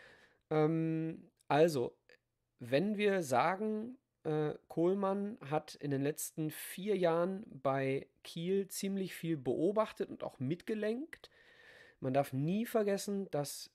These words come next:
äh, Co-Trainer auch für taktische Dinge oft verantwortlich sind. Ja, siehe Löw unter Klinsmann, siehe Flick unter Löw. Ähm, dann könnte man ihm, äh,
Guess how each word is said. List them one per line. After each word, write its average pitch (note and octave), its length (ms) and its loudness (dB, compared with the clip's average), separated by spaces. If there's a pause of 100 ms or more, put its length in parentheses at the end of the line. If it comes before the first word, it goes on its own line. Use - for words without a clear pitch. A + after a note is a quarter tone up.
(120)
äh, C3+ 320 0 (140)
Co-Trainer D#3 640 0
auch C#3+ 140 -4
für - 140 -8
taktische D#3 600 -4 (240)
Dinge C#3 320 0 (120)
oft - 320 0
verantwortlich B2+ 1040 -2
sind. A3 440 -4
Ja, D3 280 -4
siehe C#3 340 -2
Löw C#3 400 0
unter C3+ 560 0 (300)
Klinsmann, G#3+ 760 0
siehe B2+ 400 -2
Flick D3 320 -6
unter A#2+ 240 -2
Löw. D3 380 0 (560)
Ähm, D3+ 260 2
dann C#3 220 -2
könnte G#3 400 2
man A#3+ 280 0
ihm, G#3 520 -4
äh, D#3+ 400 0